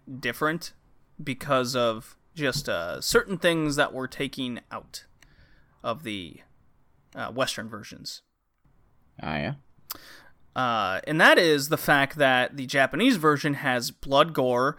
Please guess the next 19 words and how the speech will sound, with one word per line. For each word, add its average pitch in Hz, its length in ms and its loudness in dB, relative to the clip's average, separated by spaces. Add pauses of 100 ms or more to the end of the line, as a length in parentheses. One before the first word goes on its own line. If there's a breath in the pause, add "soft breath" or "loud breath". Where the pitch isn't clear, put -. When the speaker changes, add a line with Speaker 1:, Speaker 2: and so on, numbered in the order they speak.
(100)
Speaker 1:
heads 196 260 2
exploding, 127 600 0
and 143 100 -6
bodies 170 320 8
exploding, 110 580 -8 (540 soft breath)
uh, 107 240 -2
while 135 600 2
the 131 140 -2
Western 156 420 2
version 131 500 0 (240 soft breath)
has, 120 840 2 (360)
uh, 113 240 -2
just 151 200 -4
the 185 80 6
enemies 180 280 4
flying 180 260 6
off 175 140 4
the 156 80 -6
screen. 151 380 -2